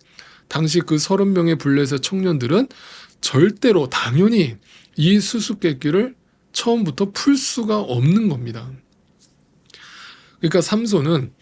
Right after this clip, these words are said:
자신이 경험한 것을 토대로서 문제를 냈기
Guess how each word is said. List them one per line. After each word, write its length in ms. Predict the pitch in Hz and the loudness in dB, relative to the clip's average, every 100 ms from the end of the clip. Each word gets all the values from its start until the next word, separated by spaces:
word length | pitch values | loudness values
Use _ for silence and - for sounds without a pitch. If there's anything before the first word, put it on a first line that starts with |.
| - - - | -20 -18 -6
자신이 520 | - 147 - 240 247 | -4 -2 0 0 0
경험한 680 | 147 135 170 180 175 175 165 | 0 0 2 2 2 2 0
것을 320 | 160 170 156 | 0 0 -2
토대로서 680 | - 208 190 175 151 165 | -2 0 2 2 0 -2
문제를 500 | 139 127 160 170 156 | 0 2 4 4 2
냈기 240 | 131 123 | -2 -2